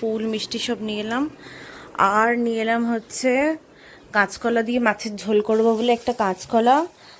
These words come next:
আর এই গন্ধরাজ লেবুটা নিয়ে এসেছি, এটা দিয়ে চিকেনের ঝোল করবো বলে চিকেনের ঝোল। মাছটা বসিয়েই দিয়েছি, চিকেনটা কেটে কুটে রেখে দিয়ে যাই,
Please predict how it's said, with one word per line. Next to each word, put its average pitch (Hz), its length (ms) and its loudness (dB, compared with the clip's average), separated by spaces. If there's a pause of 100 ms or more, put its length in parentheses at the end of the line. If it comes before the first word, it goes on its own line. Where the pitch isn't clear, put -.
(140)
আর 185 220 2
এই 196 140 2
গন্ধরাজ 202 560 2
লেবুটা 214 380 2
নিয়ে 233 220 2
এসেছি, 247 320 -2
এটা 220 180 0
দিয়ে 226 180 -2
চিকেনের 220 480 -2
ঝোল 196 300 2
করবো 214 300 2
বলে 240 200 0
চিকেনের 196 480 -8
ঝোল। 165 360 -14 (520)
মাছটা 202 420 0
বসিয়েই 247 480 -2
দিয়েছি, 254 540 -6 (920)
চিকেনটা 240 500 -2
কেটে 254 460 0 (380)
কুটে 254 240 2
রেখে 233 300 0
দিয়ে 240 240 -4
যাই, 240 260 0